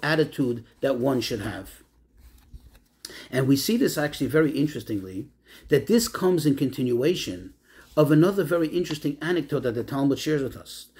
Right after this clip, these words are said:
The Talmud says that Rabbi Yossi said, quote, "Five times I had marital relations, and each one of those times I planted a cedar," meaning a very strong, firm,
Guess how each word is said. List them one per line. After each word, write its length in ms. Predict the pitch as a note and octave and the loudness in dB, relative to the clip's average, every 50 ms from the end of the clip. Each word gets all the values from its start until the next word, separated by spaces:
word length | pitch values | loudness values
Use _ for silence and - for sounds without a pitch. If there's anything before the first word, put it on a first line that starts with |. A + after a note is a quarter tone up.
| - - - | -20 -8 0
The 80 | - D3 | 0 2
Talmud 400 | D3 - F#3+ B3 C#4+ C#4+ G#3 - | 4 4 4 6 6 6 6 6
says 240 | - - G#3+ A3 F3 | 4 4 4 4 6
that 120 | E3 D#3 | 6 4
Rabbi 180 | D3+ C#3 B2+ B2+ | 4 2 4 4
Yossi 360 | D#3+ G#3 B3 - - F#3 D#3 | 2 2 2 0 -2 -4 -6
said, 400 | - - G3+ G#3 G3 D#3+ C#3 - | -2 0 0 2 2 0 0 -2
quote, 540 | - - E3+ G#3+ A3 F3 D#3 D3 - - - _ - - - - - | -2 0 2 4 4 4 4 0 -2 -8 -20 _ -20 -20 -20 -20 -20
"Five 600 | _ - - - - G3+ A#3 C#4 D4+ D#4 D4 D4 - | _ -20 -4 2 4 6 8 8 8 6 4 2 0
times 720 | - G3 G#3 G#3+ F#3+ D3+ A#2+ G2+ - - - - - - _ _ _ - - - - - | -2 -2 2 2 2 2 2 -2 -6 -10 -12 -14 -16 -18 _ _ _ -20 -20 -16 -2 4
I 80 | E3+ F3 | 4 6
had 320 | E3+ E3+ F#3+ F#3+ E3 D3 | 6 6 6 6 6 4
marital 400 | D#3+ D#3+ E3 F3 F#3+ F#3 F3+ D#3+ | 4 4 4 2 2 2 2 2
relations, 720 | C#3 B2 G#2+ G2+ F#2 F#2 - - D#3+ G#3 - - - - _ _ _ _ _ _ _ - - - - - | 2 2 0 -2 -6 -8 -6 -6 -6 -6 -6 -10 -18 -20 _ _ _ _ _ _ _ -20 -20 -8 2 6
and 360 | F#3 F#3 F#3 F#3 E3 D3+ - - | 6 6 6 6 2 0 -2 4
each 320 | A3+ C4 D#4+ D#4 - - | 6 8 8 6 6 2
one 160 | A3 B3 C4 B3+ | 0 2 4 4
of 100 | A#3+ A3+ | 6 8
those 200 | A3+ A3+ G#3 - | 8 8 6 4
times 480 | - A3 B3+ A#3+ G#3 G3 G3+ F#3+ - - - | 0 0 0 2 2 2 0 0 -2 -4 2
I 120 | F#3+ F#3 | 4 4
planted 880 | F3+ - - - F#3+ G3+ A3+ B3+ C#4 C4+ C4+ F#3 D#3 C3+ B2+ C3+ - - _ _ _ _ _ _ _ _ - | 4 4 0 -4 -2 0 4 6 6 6 6 4 4 2 2 -2 -6 -16 _ _ _ _ _ _ _ _ 4
a 500 | G#3 G3+ G3 F#3+ F3+ F3 E3+ D#3+ D#3 - _ _ | 8 10 10 12 12 10 8 6 2 -4 _ _
cedar," 680 | - - - - - C#4 D4+ D#4+ D4+ G3 C3+ G2+ F#2 F#2 | -16 -12 -10 -4 2 6 6 8 8 6 4 0 -4 -2
meaning 360 | A#2+ C#3 D#3 D#3 D#3+ D#3+ C#3+ | 2 4 6 6 6 6 4
a 60 | C#3 | 2
very 360 | A#2+ A#2+ D#3 G#3 A3+ G#3 F#3 D#3 | 0 0 0 2 2 0 0 -2
strong, 800 | - - - - - F3+ G#3 A3+ A3+ G#3+ G3 E3+ C#3 A2 - - _ _ _ _ _ _ _ | -4 -6 -6 -4 2 6 6 8 8 6 4 2 0 -2 -6 -10 _ _ _ _ _ _ _
firm, 800 | _ - - - - - A3+ B3 B3+ B3+ A3+ G3+ F3+ D3+ A#2 G#2+ | _ -20 -18 -16 2 8 10 10 10 10 6 4 2 0 -2 -4